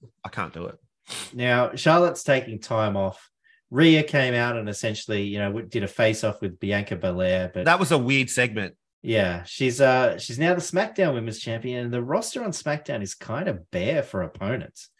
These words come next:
Speaker 2: for, uh, for Ripley. I mean, the best I can think of is with the Judgment Day L W O, they have Zelina, but,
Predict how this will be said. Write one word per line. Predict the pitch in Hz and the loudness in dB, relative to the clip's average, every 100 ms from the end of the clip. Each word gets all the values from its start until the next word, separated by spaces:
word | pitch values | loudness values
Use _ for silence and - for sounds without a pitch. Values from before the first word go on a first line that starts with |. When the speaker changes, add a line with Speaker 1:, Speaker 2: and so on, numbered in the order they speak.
| _ _ _ _ | _ _ _ _
Speaker 2:
for, | _ 95 87 | _ -2 -2
uh, | 87 76 - | -4 -8 -10
for | - | -6
Ripley. | 95 92 - 87 | -2 -2 -2 -4
I | |
mean, | 95 95 | -4 -2
the | |
best | 95 135 - | 2 2 4
I | 147 | 0
can | 147 98 | 0 -6
think | 117 113 | -6 2
of | 113 95 | 4 4
is | 95 98 - - | -2 -6 -14 -12
with | 98 | -8
the | 95 | -6
Judgment | 104 104 98 85 | -2 -4 -4 -4
Day | 101 101 | -2 -2
L | 90 | -2
W | 196 135 95 92 | -2 -2 -2 -2
O, | 98 98 | -2 -2
they | 90 | -4
have | 90 90 98 | -6 -10 -12
Zelina, | 101 90 101 110 123 117 | -8 -4 -2 0 -2 -2
but, | 85 | -6